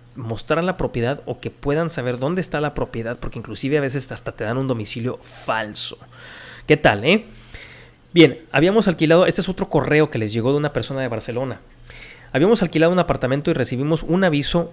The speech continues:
una semana antes de ir a Barcelona de que el apartamento no estaba disponible debido a una emergencia familiar.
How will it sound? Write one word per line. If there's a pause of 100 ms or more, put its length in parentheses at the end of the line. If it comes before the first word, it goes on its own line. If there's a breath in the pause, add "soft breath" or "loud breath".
una
semana
antes
de
ir
a
Barcelona
de
que
el
apartamento
no
estaba
disponible
debido
a
una
emergencia
familiar.